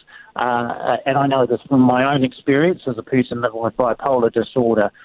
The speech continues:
And, you know, people are very reluctant to disclose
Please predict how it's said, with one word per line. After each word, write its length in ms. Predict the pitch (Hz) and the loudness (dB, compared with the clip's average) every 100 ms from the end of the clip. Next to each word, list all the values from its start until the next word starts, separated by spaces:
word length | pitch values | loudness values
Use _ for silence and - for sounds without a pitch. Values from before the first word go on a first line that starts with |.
| - - | -20 -4
And, 300 | 139 139 143 | 0 2 2
you 60 | 156 | 0
know, 80 | |
people 300 | 143 180 160 | 0 -2 0
are 100 | 127 | 0
very 420 | 107 117 147 156 147 | 0 0 2 2 2
reluctant 760 | 139 139 151 - - 135 127 | 2 2 -2 -4 -2 -2 -2
to 100 | - | -6
disclose 760 | 113 120 - 151 156 110 107 | -6 -8 -4 -2 2 2 0